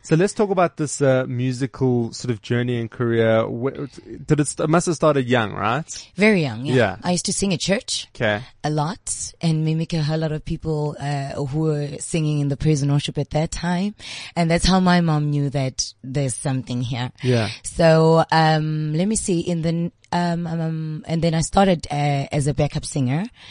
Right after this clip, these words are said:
Speaker 2: for my sister Kelly. And then went to managing her, and now I just decided, you know what, let me just do me now.
Speaker 1: Do your own thing.
Speaker 2: Exactly.
Speaker 1: That's quite a cool sort of decision to,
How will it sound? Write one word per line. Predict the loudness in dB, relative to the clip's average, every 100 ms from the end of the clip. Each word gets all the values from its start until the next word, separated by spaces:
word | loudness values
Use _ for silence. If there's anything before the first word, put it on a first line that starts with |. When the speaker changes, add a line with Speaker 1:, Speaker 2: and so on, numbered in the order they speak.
| -20 -20 -18
Speaker 2:
for | -2 0
my | 2
sister | 0 -4 -6
Kelly. | -4 -4 -2 -4 -8 _ _ -20 -20 -20 _
And | 0 0
then | 2 0 0 0 0
went | 2 2 0 -2
to | 0 2
managing | 4 2 4 4
her, | 4 4 2 -2 -4
and | -2 0
now | 0 -2
I | -4
just | -4 -6
decided, | -6 -10 -10 -8
you | -6
know | -4 -2
what, | -2 -6 _ -8
let | -4
me | -4
just | -6 -8 -8
do | -6 -4
me | -4 -8
now. | -14 -20 _ 2
Speaker 1:
Do |
your | 4 4 2
own | 0
thing. | -2 -2 -2 -2
Speaker 2:
Exactly. | -6 -8 -10 -12 -12 -6
Speaker 1:
That's | -4 -4
quite | 0 0
a | 0
cool | -2 0 2 4 2 2 -2
sort | -2 2
of | 2 -2 -2
decision | -2 0 0 0 0 0
to, | 0 2 4 2